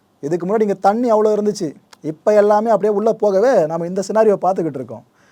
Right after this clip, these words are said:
இதுல இருந்து நம்ம ஒரே ஒரு விஷயம் தெரிஞ்சுக்கணும் மக்களே. வெள்ளம்ன்றது இயற்கையா ஏற்பட்டது நம்ம சொல்லிக்கிட்டு இருக்கோம் அப்படின்னா மிகப்பெரிய தவறு. இயற்கையா வெள்ளம் ஏற்படுதுன்னா ஓகே, ஆனா தண்ணி வடியாம இருக்கிறதுக்கு இயற்கை தான்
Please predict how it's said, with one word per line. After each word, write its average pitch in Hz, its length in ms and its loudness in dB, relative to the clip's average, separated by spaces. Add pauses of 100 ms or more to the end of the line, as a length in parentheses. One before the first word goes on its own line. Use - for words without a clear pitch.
(420)
இதுல 139 80 -2
இருந்து 185 180 0
நம்ம 254 200 2
ஒரே 170 240 0
ஒரு 262 180 6
விஷயம் 190 260 -4
தெரிஞ்சுக்கணும் 165 360 -4
மக்களே. 117 280 -12 (840)
வெள்ளம்ன்றது 170 540 0
இயற்கையா 208 560 -2
ஏற்பட்டது 185 460 -4
நம்ம 170 200 -6
சொல்லிக்கிட்டு 175 280 -4
இருக்கோம் 151 280 -4
அப்படின்னா 151 340 -4 (180)
மிகப்பெரிய 190 420 -2 (120)
தவறு. 147 320 -8
இயற்கையா 208 420 4
வெள்ளம் 214 300 4
ஏற்படுதுன்னா 196 640 0
ஓகே, 165 360 2 (360)
ஆனா 160 240 0
தண்ணி 190 400 -4
வடியாம 240 320 4
இருக்கிறதுக்கு 196 520 0
இயற்கை 202 340 0
தான் 208 120 0